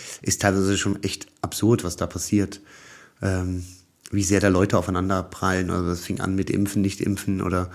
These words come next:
äh, gegen, für Maßnahmen oder, ähm, was ich teilweise erschreckend fand. Und, ähm, und ich finde halt schön diesen Ansatz, dass man sagt, äh, lass uns das doch mal, lass uns mal wieder in den, in das, in das Spiel zurückgehen, ohne dass man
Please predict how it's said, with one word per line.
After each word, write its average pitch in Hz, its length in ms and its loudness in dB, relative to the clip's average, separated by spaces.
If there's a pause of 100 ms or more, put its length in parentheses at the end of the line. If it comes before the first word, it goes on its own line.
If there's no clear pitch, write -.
(560)
äh, 95 280 2 (120)
gegen, 101 320 4
für - 460 2
Maßnahmen 101 720 2
oder, 95 260 0 (560)
ähm, 92 420 0 (800)
was 90 200 -2
ich 90 100 -2
teilweise 95 260 4
erschreckend 120 400 2
fand. 101 380 -4 (200)
Und, 95 400 -2
ähm, 92 320 -2 (520)
und 104 100 2
ich 107 80 2
finde 113 180 6
halt - 340 -2
schön 113 220 8
diesen 101 180 2
Ansatz, 98 340 2
dass - 160 -4
man 95 140 2
sagt, 92 240 -4 (240)
äh, 92 180 0
lass 90 220 -2
uns 92 140 -2
das - 120 -6
doch - 160 -6
mal, 87 320 0 (640)
lass 87 160 -2
uns - 100 -4
mal 95 100 6
wieder 98 160 6
in - 100 2
den, 87 280 0 (440)
in 92 120 -4
das, 92 220 0
in 98 160 -2
das 92 100 0
Spiel 107 380 0
zurückgehen, 98 640 2
ohne 95 280 2
dass 92 220 -4
man 92 300 0